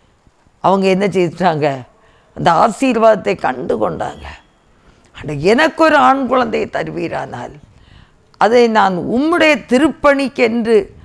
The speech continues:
நான் அர்ப்பணிப்பேன்" என்று ஒரு அர்ப்பணிப்பின் ஜெபம். அதை கர்த்தர் கேட்டு பதில் அளித்தார் என்று சொல்லி பார்க்கிறோம். அல்லேலூயா.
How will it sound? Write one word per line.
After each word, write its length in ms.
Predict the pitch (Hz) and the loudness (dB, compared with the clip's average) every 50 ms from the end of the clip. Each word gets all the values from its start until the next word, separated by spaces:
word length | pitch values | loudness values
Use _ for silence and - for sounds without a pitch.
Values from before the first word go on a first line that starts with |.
| - - - | -20 -18 -6
நான் 200 | - - 185 165 | -2 -2 -2 0
அர்ப்பணிப்பேன்" 880 | 151 175 - - - 233 226 233 233 180 - 226 233 233 247 254 240 | 0 -2 -2 0 0 0 2 2 0 0 0 2 4 4 4 4 2
என்று 400 | 226 208 185 160 175 170 156 151 - - - - - - | 0 -2 -2 -2 -2 -2 -2 -4 -10 -20 -20 -20 -18 -6
ஒரு 160 | - 202 220 220 | 0 2 4 4
அர்ப்பணிப்பின் 880 | 214 180 - - - - 330 311 330 320 320 - 311 311 285 254 220 | 4 2 0 -8 -2 0 2 2 2 0 0 2 0 2 2 2 2
ஜெபம். 380 | 175 226 240 247 254 - - - - _ _ _ _ _ _ _ - - - | 2 2 2 2 2 0 0 -4 -20 _ _ _ _ _ _ _ -20 -20 -10
அதை 340 | - - 220 240 294 294 - | 0 0 2 2 2 0 0
கர்த்தர் 640 | - 240 233 220 - - - - 339 330 302 233 - | 2 2 2 2 0 -4 0 2 4 4 4 2 -2
கேட்டு 1000 | - 233 226 247 269 294 277 - - 277 269 254 226 190 190 196 220 262 254 - - _ _ _ - _ _ _ - | 0 2 4 6 6 4 2 0 -2 2 4 4 4 4 2 2 2 2 2 0 -8 _ _ _ -20 _ _ _ 4
பதில் 340 | 294 294 285 320 339 330 320 | 4 4 6 4 4 4 4
அளித்தார் 580 | 302 294 294 302 - - - 294 294 294 269 | 4 4 2 0 -2 0 2 4 4 4 2
என்று 260 | 277 262 247 220 208 175 | 0 -2 -2 -4 -8 -4
சொல்லி 260 | - 233 220 226 - | -4 -4 -4 -4 -8
பார்க்கிறோம். 640 | - - 123 123 - - - - 131 90 - - _ _ - | -4 -4 -4 -4 -6 -12 -14 -14 -14 -14 -14 -18 _ _ -8
அல்லேலூயா. 680 | 151 165 180 196 196 190 196 196 208 196 202 160 110 80 | -8 -4 -4 -4 -4 -4 -4 -6 -6 -6 -6 -8 -10 -10